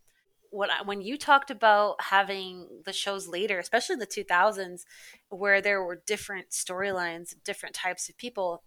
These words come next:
<clears throat> characters, right? Why did it have to be a mic drop? Why did it have to be a, a two-parter episode to find out so-and-so's gay? I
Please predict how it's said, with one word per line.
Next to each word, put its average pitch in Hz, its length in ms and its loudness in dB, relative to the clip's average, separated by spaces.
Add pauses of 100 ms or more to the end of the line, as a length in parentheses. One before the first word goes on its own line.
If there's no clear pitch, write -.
<clears throat> 185 140 -16
characters, 170 920 -2
right? 170 280 -2 (500)
Why 220 360 6
did 415 220 2
it 294 60 0
have 285 320 6
to 277 100 -10
be 262 220 -2
a 220 80 2
mic 185 480 0
drop? 165 320 2
Why 190 140 2
did 311 120 -6
it 311 40 -4
have 320 100 0
to 302 100 -10
be 233 280 -4
a, 202 100 -6 (420)
a 196 120 0
two-parter 269 840 0
episode 180 800 0 (280)
to 180 120 -10
find 196 360 0
out 175 260 2
so-and-so's 170 1200 -4 (500)
gay? 156 720 -4 (840)
I 233 160 12